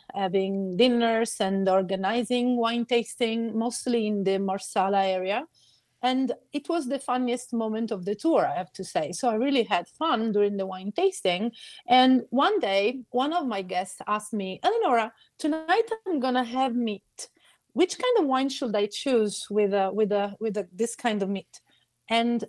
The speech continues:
I didn't know what to answer. So at that moment, I said, "I have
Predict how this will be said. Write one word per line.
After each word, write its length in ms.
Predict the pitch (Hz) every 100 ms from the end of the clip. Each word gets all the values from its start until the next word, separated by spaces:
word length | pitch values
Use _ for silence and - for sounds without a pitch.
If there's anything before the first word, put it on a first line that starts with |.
| -
I 100 | 214
didn't 280 | 233 262 254
know 120 | 247 220
what 140 | 233
to 160 | 214 -
answer. 520 | 214 226 - 165 - _ _ _
So 180 | - 269
at 100 | 196
that 320 | 262 339 -
moment, 480 | 302 269 202 208 202 -
I 80 |
said, 340 | 214 - 196 185 -
"I 100 | 330
have 200 | 349